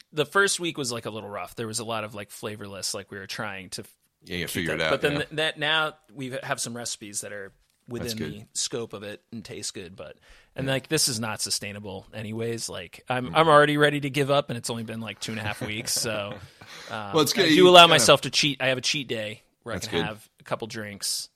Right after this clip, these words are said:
Speaker 2: Yeah.
Speaker 1: and, uh, but I have to, I was like, I, if I don't, I'm, this is done. Like, I'm not,
Speaker 2: No, you
Speaker 1: it's,
Speaker 2: can't
Speaker 1: it's
Speaker 2: do
Speaker 1: not
Speaker 2: it, yeah.
Speaker 1: sustainable.
Speaker 2: Well, it's good to, you prime the pump. You kinda lose some weight real quick, and then you can,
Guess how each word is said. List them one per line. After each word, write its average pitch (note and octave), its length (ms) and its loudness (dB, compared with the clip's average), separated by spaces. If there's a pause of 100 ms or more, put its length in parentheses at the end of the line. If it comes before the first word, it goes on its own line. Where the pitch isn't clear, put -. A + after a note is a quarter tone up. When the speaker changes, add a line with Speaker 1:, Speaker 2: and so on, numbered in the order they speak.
(140)
Speaker 2:
Yeah. D#2+ 220 -4 (120)
Speaker 1:
and, G2+ 280 -10
uh, F#2+ 240 -12 (680)
but A#2+ 100 -6
I A2 40 -2
have G#2+ 220 -4
to, - 120 -8
I B2+ 60 2
was A#2+ 160 -4
like, A2 180 -6
I, G#2+ 200 -4
if G#2 260 -8
I A#2+ 100 0
don't, A2 320 -8
I'm, F#2+ 260 -14 (120)
this G#2 200 -6
is F#2 160 -10
done. F#2 320 -10 (200)
Like, - 160 -12
I'm G2 100 -12
not, F#2+ 60 -8
Speaker 2:
No, E2+ 80 -2
you D2 60 -6 (240)
Speaker 1:
it's, - 120 -6
Speaker 2:
can't F2 120 -4
Speaker 1:
it's C2+ 80 -8
Speaker 2:
do G#2+ 60 -8
Speaker 1:
not E2 60 -6
Speaker 2:
it, C#2+ 80 -6
yeah. C#2 60 -6
Speaker 1:
sustainable. E2+ 480 -10 (400)
Speaker 2:
Well, B2 80 -4
it's - 100 -4
good E3+ 140 0
to, A2+ 100 -8 (120)
you A#2 120 -2
prime A2+ 240 -4
the F#2 100 -4
pump. G#2 300 -6
You F#2+ 80 -8
kinda F#2 220 -6
lose F#2 200 -4
some F2+ 120 -8
weight F2+ 180 -6
real F#2 100 -4
quick, F#2 360 -6
and E2 100 -6
then D#2+ 100 -4
you D#2+ 60 -6
can, D#2 240 -10